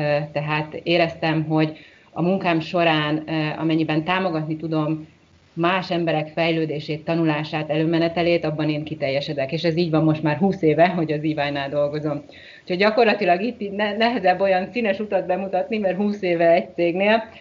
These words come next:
de gyakorlatilag három-négy évente mindig új lehetőséget kaptam, és nagyon magas vezetői pozíciókba is eljutottam. Az egyik közülük például egy kilencven országos, ö, régiónak az adóüzletágunkban például a,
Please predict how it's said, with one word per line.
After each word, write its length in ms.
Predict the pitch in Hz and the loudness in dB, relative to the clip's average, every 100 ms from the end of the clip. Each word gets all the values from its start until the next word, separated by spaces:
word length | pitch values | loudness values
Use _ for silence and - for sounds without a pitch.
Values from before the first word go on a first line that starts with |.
| - | -4
de 140 | 180 | 0
gyakorlatilag 880 | 196 220 214 185 180 185 180 180 180 | 2 2 2 2 2 0 4 4 4
három-négy 680 | 175 233 196 185 180 170 160 | 0 -2 0 -2 -2 -4 -6
évente 460 | 175 170 170 165 170 | -6 -2 -2 -2 -2
mindig 360 | 185 190 165 | -2 -2 0
új 120 | 165 | 0
lehetőséget 720 | 156 160 160 156 156 160 151 | 0 -2 -6 -8 -6 -4 -4
kaptam, 460 | - 165 - 185 185 - - - | -4 -6 0 0 0 -6 -20 -14
és 120 | 156 | -6
nagyon 260 | 170 160 | -2 0
magas 340 | 165 156 151 156 | 0 0 -2 -2
vezetői 560 | 165 156 156 156 151 | -4 -4 -4 -4 -4
pozíciókba 760 | 156 165 156 156 - 160 151 147 | -2 -2 -2 -4 0 0 2 0
is 160 | 147 165 | 0 2
eljutottam. 800 | 165 170 160 156 165 160 160 - - - | 2 2 -2 -2 2 2 0 -6 -20 -10
Az 140 | 151 | -2
egyik 260 | 165 156 156 | 0 0 -2
közülük 460 | 170 160 160 156 156 | -2 0 2 0 0
például 360 | 156 151 151 | 0 2 0
egy 120 | 151 | 0
kilencven 500 | - 170 160 151 151 | -2 0 0 0 -2
országos, 800 | 151 156 156 156 151 156 156 156 | 0 -2 -2 -2 0 -2 -4 -4
ö, 340 | 160 151 151 147 147 - | -4 -2 0 -2 -4 -6
régiónak 720 | 165 156 151 151 151 151 156 | 0 0 0 0 0 0 -2
az 140 | 139 156 | -4 -2
adóüzletágunkban 960 | 156 156 156 143 147 147 151 147 147 | 0 0 0 -2 -2 -2 -2 -2 -2
például 540 | 160 151 147 139 147 143 | 0 0 2 0 0 0
a, 220 | 135 | -2